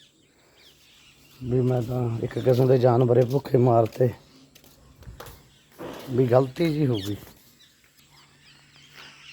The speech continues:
ਤੇ ਕੱਲ੍ਹ ਦੀ ਜਦੋਂ ਦੀ ਮੱਕੀ ਵੱਢੀ ਆ, ਉਦੋਂ ਦੀ ਮੈਂ ਦੋ ਤਿੰਨ ਵਾਰੀ ਮੰਨ ਲਓ ਵੀ ਆਹ ਦੇਖੋ ਮੱਕੀ ਖਾ, ਛੱਲੀ ਖਾਧੀ ਸੀ।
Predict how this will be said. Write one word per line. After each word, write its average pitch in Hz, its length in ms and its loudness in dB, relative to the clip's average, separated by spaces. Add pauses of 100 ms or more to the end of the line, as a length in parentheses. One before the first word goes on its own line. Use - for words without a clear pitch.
(120)
ਤੇ 123 300 0
ਕੱਲ੍ਹ 151 260 4
ਦੀ 165 140 0
ਜਦੋਂ 143 280 2
ਦੀ 143 120 0
ਮੱਕੀ 143 300 -2
ਵੱਢੀ 127 320 -2
ਆ, 151 60 0
ਉਦੋਂ 131 200 2
ਦੀ 131 120 0
ਮੈਂ 135 120 -2
ਦੋ 131 180 0
ਤਿੰਨ 131 260 -2
ਵਾਰੀ 123 240 0
ਮੰਨ 120 220 0
ਲਓ 117 100 -2
ਵੀ 120 220 -2 (300)
ਆਹ 117 180 -4
ਦੇਖੋ 117 300 -6 (1200)
ਮੱਕੀ 117 360 -2
ਖਾ, 110 140 0
ਛੱਲੀ 120 500 -4
ਖਾਧੀ 110 320 0
ਸੀ। 107 120 -2